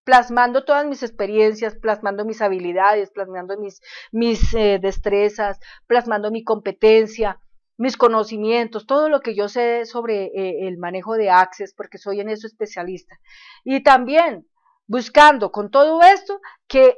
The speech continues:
una persona que sea empresario, de, ya bien sea de Colombia o ya bien sea de otro país, me preste atención, me pare un poquito bolas acá, <laughs> mm, y, y, y, y se pille,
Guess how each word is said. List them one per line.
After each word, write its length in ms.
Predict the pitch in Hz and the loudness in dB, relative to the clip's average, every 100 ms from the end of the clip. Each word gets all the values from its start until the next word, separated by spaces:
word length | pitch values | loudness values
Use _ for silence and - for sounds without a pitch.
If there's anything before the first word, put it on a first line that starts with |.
| - | 2
una 240 | 359 494 494 | 2 2 0
persona 400 | 370 311 285 277 | -4 -2 -2 0
que 100 | 262 | 0
sea 160 | 262 269 | 2 0
empresario, 880 | 311 349 339 311 269 262 240 277 _ _ _ _ | 0 -4 2 6 6 6 -2 -8 _ _ _ _
de, 320 | 196 262 277 226 | 4 6 6 4
ya 140 | 285 | 0
bien 180 | 330 359 | 0 0
sea 200 | 370 370 | 4 4
de 100 | 359 | 4
Colombia 640 | 247 214 233 262 226 196 - - - | 4 4 6 4 0 -6 -6 -18 -12
o 100 | - | -4
ya 140 | 233 240 | 2 2
bien 180 | 254 262 | 2 0
sea 160 | 294 | 2
de 80 | 294 | 4
otro 280 | 247 240 247 | 2 0 0
país, 340 | 262 226 226 - | 0 0 -6 -14
me 200 | 226 220 | -8 -2
preste 320 | 285 320 392 | -2 2 2
atención, 580 | 392 311 240 262 254 277 _ _ - | 2 -4 -2 0 0 -4 _ _ -10
me 140 | 220 | 0
pare 180 | 247 262 | 2 2
un 80 | 269 | -2
poquito 360 | 311 294 302 | -10 0 2
bolas 360 | 302 240 247 254 | 4 4 2 0
acá, 400 | 214 214 226 254 - | 0 0 0 -2 -10
<laughs> 960 | 208 - _ _ _ _ _ _ _ | -16 -18 _ _ _ _ _ _ _
mm, 480 | 214 220 208 202 196 - _ | -10 -8 -6 -8 -12 -16 _
y, 100 | 254 | -8
y, 520 | 254 254 240 247 240 220 | -4 -4 -6 -8 -8 -8
y, 360 | 233 233 233 | -8 -8 -10
y 40 | 220 | -8
se 160 | 226 | -8
pille, 400 | 226 240 262 311 | -8 -8 -4 -4